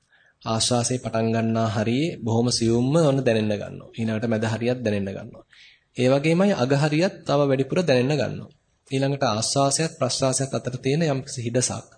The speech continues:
දැනෙන්නත් ගන්නවා. ඉතින් ඔන්න නැවත ප්‍රාශ්වාසයේ ආරම්භක ප්‍රදේශය,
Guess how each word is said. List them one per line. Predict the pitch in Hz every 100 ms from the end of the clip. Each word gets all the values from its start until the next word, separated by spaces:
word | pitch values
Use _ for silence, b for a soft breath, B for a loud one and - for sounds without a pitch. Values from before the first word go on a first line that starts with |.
| _ _ _
දැනෙන්නත් | 127 120 127 -
ගන්නවා. | 113 107 104 104 _ _ _ _ _ -
ඉතින් | 147
ඔන්න | 131 139
නැවත | 123 120 131 143
ප්‍රාශ්වාසයේ | 139 120 131 - 131 131 143 151 156
ආරම්භක | 113 123 127 123 117
ප්‍රදේශය, | 113 104 104 107